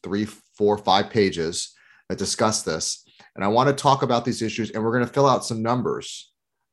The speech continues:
uh, on how we get to why this is happening. Because the big issue with phone skills, we all know, yeah, we should be good at phones. And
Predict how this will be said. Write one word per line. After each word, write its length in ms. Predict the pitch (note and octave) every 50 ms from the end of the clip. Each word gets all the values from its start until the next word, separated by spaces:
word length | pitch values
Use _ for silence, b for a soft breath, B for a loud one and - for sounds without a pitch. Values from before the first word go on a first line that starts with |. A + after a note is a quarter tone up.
| _ _ -
uh, 220 | - C#2+ C#2+ C#2 -
on 280 | - D#2+ E2+ E2+ E2
how 260 | - - G#2 G#2+ G#2
we 100 | G2 G2
get 320 | F#2 E2 A2 G#2 - - -
to 540 | - - G2 F2+ F2 E2+ E2 E2 D#2+ D#2+ - _ _ _ _ _ _ _ _ _
why 440 | _ - F2 D#2+ E2+ E2+ F#2+ G#2 G2+
this 160 | - G2+ G#2
is 100 | G2 -
happening. 400 | A#2 A#2 C3+ C3+ - G2+ F#2+ F#2
Because 380 | G#2+ A2 - C#3 C3 C3+ - B B B B B B B _
the 80 | C#3+ C#3
big 260 | C3 B3+ F#4 E4 C#4
issue 260 | F3+ D#3+ - - D3+
with 200 | C3 A#2+ A2+ -
phone 220 | - A#2+ A2+ G#2+
skills, 300 | G#2 - - F#2+ F2 F2
we 100 | G2+ B2
all 200 | C#3 D#3 F3+ E3+
know, 220 | D3 C3+ B2 A#2+ A#2+
yeah, 320 | B2 A#2+ A#2 A2+ A#2 A2+
we 140 | A2 G#2+ G#2
should 300 | G2+ - G#2+ G#2 F2+ E2 - _ _ _ _ _ _ _
be 80 | G2+ F#2+
good 160 | E2 G#2 G2
at 60 | F#2+
phones. 640 | - - F#2+ F#2 F#2+ F#2 F#2 F#2 F#2 F2 E2+ - -
And 300 | F2+ F2 F2 E2+ E2+